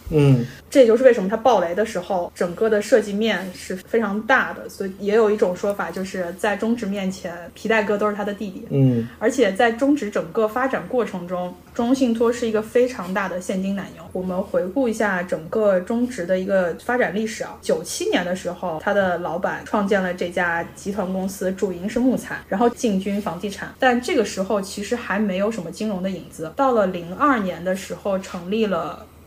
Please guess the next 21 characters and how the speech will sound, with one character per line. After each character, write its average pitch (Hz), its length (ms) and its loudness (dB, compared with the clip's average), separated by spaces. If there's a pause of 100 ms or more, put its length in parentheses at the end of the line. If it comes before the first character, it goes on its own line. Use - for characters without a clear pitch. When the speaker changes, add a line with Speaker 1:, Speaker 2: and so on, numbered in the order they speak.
(140)
Speaker 2:
中 233 280 4
融 180 240 2
国 170 180 0
际 196 160 -6
信 190 240 -2
托 185 180 0
公 185 200 0
司， 180 340 -4 (420)
这 269 140 2
个 196 100 2
时 - 160 -4
候 208 320 -2 (120)
就 185 120 -2
开 202 240 0
始 185 260 -4
进 196 220 -2
入 196 160 2
了 165 120 -2
资 190 160 -6
本 185 160 -2
运 170 100 -10